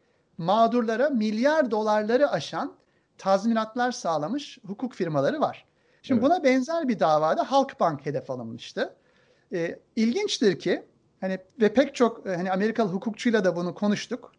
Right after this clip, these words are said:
Speaker 1: E, hepsini çok şaşırtan bir süreç sonucu,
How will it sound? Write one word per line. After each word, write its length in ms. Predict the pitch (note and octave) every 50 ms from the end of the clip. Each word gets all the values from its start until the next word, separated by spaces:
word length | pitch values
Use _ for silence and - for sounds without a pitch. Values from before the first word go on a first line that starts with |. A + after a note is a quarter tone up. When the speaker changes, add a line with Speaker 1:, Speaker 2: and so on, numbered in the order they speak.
| _ -
Speaker 1:
E, 300 | G3 F3 E3+ - E3 - - - _ _ _ _ _ _ _
hepsini 340 | - B3+ C4 - - C#4 B3+
çok 200 | C4 C#4 C#4 C#4
şaşırtan 640 | - - G#3+ - - A3+ G#3+ - C4 C4 C4 A#3+
bir 100 | G#3+ F#3
süreç 380 | D3 - - - G3+ A3 A3+ A3+
sonucu, 600 | - - F3+ E3 D3+ D3 C3 C3 G3 D4 D#4+